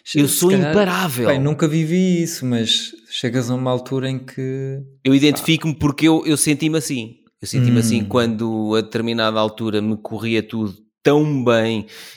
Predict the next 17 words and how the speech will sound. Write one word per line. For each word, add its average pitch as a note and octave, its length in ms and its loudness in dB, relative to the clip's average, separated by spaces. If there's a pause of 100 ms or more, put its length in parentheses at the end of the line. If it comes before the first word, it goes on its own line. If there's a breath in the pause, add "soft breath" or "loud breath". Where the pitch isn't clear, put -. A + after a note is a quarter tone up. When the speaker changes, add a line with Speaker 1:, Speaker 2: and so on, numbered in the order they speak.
Speaker 1:
e A2+ 80 -8
de A2 140 -2
repente A2 340 -4
éramos A2 280 -2
o G2+ 480 -8
centro G#2 880 -6 (120)
que - 120 -14
mais A#2 260 0
faturava A2+ 500 -2
em A2+ 80 0
Portugal G#2+ 840 0
e F#2+ 180 -4
recebemos, A2 560 -6
tal G#2 140 -4
como A#2+ 160 0
ele A#2+ 100 6
recebeu, A#2+ 460 0